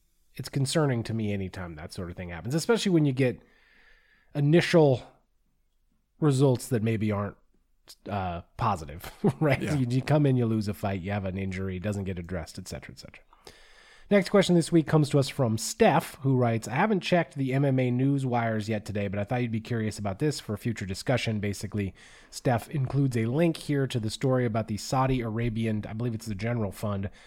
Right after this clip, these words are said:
Speaker 1: buying a stake in the P F L, which happened, I think, last week. Uh, they go on to say it, it fits nicely into your regular discussion of how long before the U F C is sold to the Saudis. Few articles we'll find on M M A Fighting, B E, or, uh,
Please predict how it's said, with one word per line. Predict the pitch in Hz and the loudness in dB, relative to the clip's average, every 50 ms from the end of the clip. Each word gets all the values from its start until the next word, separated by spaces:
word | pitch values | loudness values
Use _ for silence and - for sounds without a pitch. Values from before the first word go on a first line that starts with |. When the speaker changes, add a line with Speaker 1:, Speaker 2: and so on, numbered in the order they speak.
| - - - | -18 -12 -4
Speaker 1:
buying | - 127 123 135 139 135 131 127 120 | 0 2 2 4 4 2 2 2 0
a | 110 | -2
stake | - - - 156 143 135 131 - | -4 -2 0 2 2 2 0 -2
in | - 143 127 | -2 0 0
the | 120 113 | 0 0
P | - - - 185 180 170 | -2 -2 2 4 6 6
F | 151 139 - - | 6 4 2 0
L, | 135 113 110 113 120 | 0 2 2 0 0
which | 117 113 - | -2 -4 -4
happened, | - 117 110 101 107 104 95 - - _ _ _ _ _ _ _ _ | -4 -4 -4 -2 -4 -4 -6 -8 -14 _ _ _ _ _ _ _ _
I | - - | -16 -10
think, | - - 262 294 277 - | -2 0 0 0 0 -2
last | 110 101 160 170 175 - - - | -4 -4 -4 -6 -8 -10 -10 -8
week. | 87 90 - - - - _ - - - - - - _ - | -6 -6 -6 -8 -10 -18 _ -20 -20 -20 -20 -20 -18 _ -4
Uh, | 110 110 107 101 95 95 | -2 0 0 0 0 -2
they | 95 113 120 | -2 -2 0
go | 113 123 123 120 | 0 0 0 2
on | 120 120 120 | 2 0 0
to | 113 117 104 | 0 -2 -2
say | - - 143 135 | 0 0 0 0
it, | 131 - - - _ - | 0 -2 -6 -14 _ -8
it | 175 165 143 | -6 -6 -4
fits | - - 190 180 - - | 0 0 0 0 0 0
nicely | 165 160 160 165 147 - 151 147 139 | 0 2 2 2 2 0 0 2 2
into | 139 131 - 131 | 2 2 2 2
your | 123 120 | 0 2
regular | 113 127 131 127 127 127 123 113 | 2 0 0 2 2 2 2 0
discussion | 117 110 - - 135 127 - - 120 | 0 -4 -2 0 0 0 0 -2 -4
of | 110 98 | -4 -2
how | 110 117 117 | 0 0 0
long | 113 113 117 113 113 107 | 0 0 0 0 0 -2
before | 104 - - 120 | -4 -4 -6 -4
the | 101 104 104 | -2 -2 -2
U | 101 120 123 113 | 0 0 0 0
F | 104 | -2
C | - - - 143 135 127 120 - - - - - | -4 -4 -2 -2 0 -2 -2 -4 -8 -16 -12 -6
is | - 117 - | -6 -4 -2
sold | - - 127 117 113 104 | 0 0 0 0 0 -2
to | 110 - | -4 -6
the | - 104 | -6 -10
Saudis. | 95 - - 147 147 156 151 147 135 123 - - - - - - _ | -6 -2 2 4 6 6 6 4 2 2 -2 -8 -16 -20 -20 -20 _
Few | - - 202 202 | 0 4 8 10
articles | 202 190 175 170 156 156 160 135 | 10 10 10 8 6 4 4 4
we'll | 143 143 | 4 2
find | 131 - 151 139 139 139 131 | 4 4 4 4 4 4 4
on | 123 120 123 | 4 4 4
M | 123 127 | 2 2
M | 127 123 | 2 2
A | 123 120 | 0 0
Fighting, | - - 131 123 120 120 120 113 117 117 110 | 0 2 0 2 2 2 0 0 0 -2 -2
B | 117 120 123 113 120 117 113 110 | -2 -2 -2 -2 -4 -4 -2 -2
E, | 110 | -2
or, | 107 107 107 104 101 107 113 - - | 0 0 -2 -2 -2 -4 -6 -6 -6
uh, | 120 110 104 104 101 98 | -6 -4 -2 -2 -4 -4